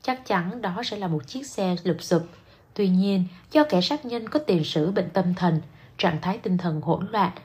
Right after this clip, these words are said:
nên không thể lái xe đến rồi lại lái xe về sau khi gây án.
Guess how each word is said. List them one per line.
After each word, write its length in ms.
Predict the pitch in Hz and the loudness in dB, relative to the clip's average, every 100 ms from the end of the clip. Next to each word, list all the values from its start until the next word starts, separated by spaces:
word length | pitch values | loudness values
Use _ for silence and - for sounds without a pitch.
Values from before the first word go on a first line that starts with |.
| - - | -18 -2
nên 260 | 190 190 180 | 2 2 2
không 200 | 196 170 | 0 0
thể 160 | 160 | 0
lái 240 | 175 185 240 | 0 -2 -4
xe 220 | - 175 | -2 0
đến 300 | 170 170 226 | 2 0 0
rồi 180 | 233 165 | 2 2
lại 160 | 156 | 2
lái 240 | 165 180 240 | 0 -2 -4
xe 320 | - 196 185 | -2 2 2
về 320 | 175 165 151 | 4 4 2
sau 240 | 147 180 | 2 0
khi 160 | 170 185 | 2 2
gây 180 | 170 165 | 2 0
án. 360 | 170 165 208 | 0 -4 -4